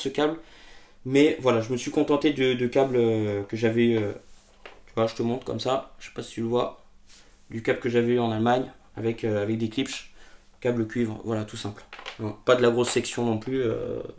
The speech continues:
vraiment, euh, au plus basique. Et, euh, en matière de,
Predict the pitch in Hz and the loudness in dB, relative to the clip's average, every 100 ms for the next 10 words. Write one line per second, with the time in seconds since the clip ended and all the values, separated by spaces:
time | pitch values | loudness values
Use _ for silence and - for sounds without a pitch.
0 | - 113 127 135 117 - - - - - | -6 0 2 2 0 -4 -12 -20 -20 -20
1 | - - - 147 165 165 165 208 - - | -20 -4 0 2 10 10 10 2 -4 -16
2 | - - _ - 156 165 165 - 139 135 | -20 -20 _ -2 4 4 4 6 8 10
3 | 131 131 131 139 151 147 - 156 143 139 | 8 6 6 4 4 4 2 2 4 4
4 | 131 127 127 123 120 120 | 6 4 2 2 2 0